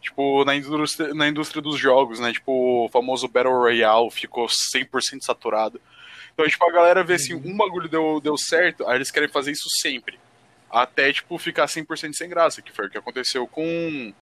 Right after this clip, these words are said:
Speaker 1: com o, o The Walking Dead,
Speaker 2: The
Speaker 1: né?
Speaker 2: Walking
Speaker 1: The
Speaker 2: Dead.
Speaker 1: Walking Dead, pra mim, tipo,
Speaker 2: Uhum.
Speaker 1: mano, que nem vocês.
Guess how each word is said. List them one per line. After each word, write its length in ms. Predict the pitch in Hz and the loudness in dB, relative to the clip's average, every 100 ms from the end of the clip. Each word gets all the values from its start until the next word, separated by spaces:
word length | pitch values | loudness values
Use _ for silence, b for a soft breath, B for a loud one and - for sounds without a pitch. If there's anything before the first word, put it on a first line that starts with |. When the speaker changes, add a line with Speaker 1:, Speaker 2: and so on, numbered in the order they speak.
| - | -14
Speaker 1:
com 280 | 113 110 113 | -10 -6 -4
o, 920 | 127 131 131 127 120 113 104 98 90 - _ _ | -2 0 0 2 2 0 -2 -2 -4 -12 _ _
o 80 | 120 | -4
The 80 | 120 | 4
Walking 380 | 127 123 - 170 | 4 4 -2 0
Dead, 240 | 147 117 | 2 2
Speaker 2:
The 60 | - | 2
Speaker 1:
né? 100 | 139 | 0
Speaker 2:
Walking 120 | 139 | 0
Speaker 1:
The 60 | 143 | 0
Speaker 2:
Dead. 60 | 135 | 0
Speaker 1:
Walking 220 | 107 156 | 0 -2
Dead, 220 | 151 139 - | -2 -2 -2
pra 140 | - | -4
mim, 120 | 202 220 | -2 -4
tipo, 160 | - | -4
Speaker 2:
Uhum. 160 | 185 127 131 | -6 -6 -6
Speaker 1:
mano, 180 | 131 | -6
que 80 | 98 | -8
nem 80 | 101 | -8
vocês. 420 | 135 - 139 - | -6 -4 -4 -4